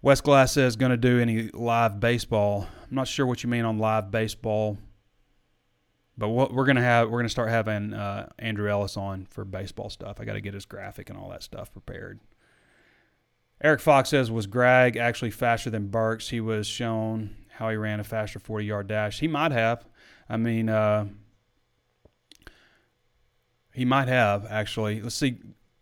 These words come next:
Greg ran a, I remember he ran a four six six at an Arkansas camp as a high school recruit, and I think he ran faster than that. Greg was in a class. I remember I felt real good about this because this publication came out and they outlined,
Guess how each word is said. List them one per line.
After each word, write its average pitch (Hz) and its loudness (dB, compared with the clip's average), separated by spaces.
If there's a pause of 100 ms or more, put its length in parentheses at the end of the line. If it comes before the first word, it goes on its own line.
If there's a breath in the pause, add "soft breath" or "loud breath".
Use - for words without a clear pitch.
(440)
Greg 139 0
ran 131 4
a, 113 2
I 113 -2
remember 127 2
he 123 2
ran 117 2
a 101 -2
four 117 -4
six - -4
six 107 -4
at 101 -2
an 104 -8
Arkansas 104 -6
camp 101 -10
as 98 -12
a 98 -12
high 98 -10
school 107 -12
recruit, 104 -10
and 101 -12
I 101 -12
think 104 -12
he 104 -12
ran 101 -8
faster 98 -10
than 98 -8
that. 98 -8 (960 soft breath)
Greg 165 6
was 151 2
in 139 6
a 123 2
class. 123 6
I 147 2
remember 165 6
I 120 6
felt 123 4
real 127 4
good 123 4
about 104 2
this 107 0
because 110 0 (260)
this 123 -4
publication 131 0
came 110 -2
out 107 0
and 110 -4
they 107 -2
outlined, 110 -2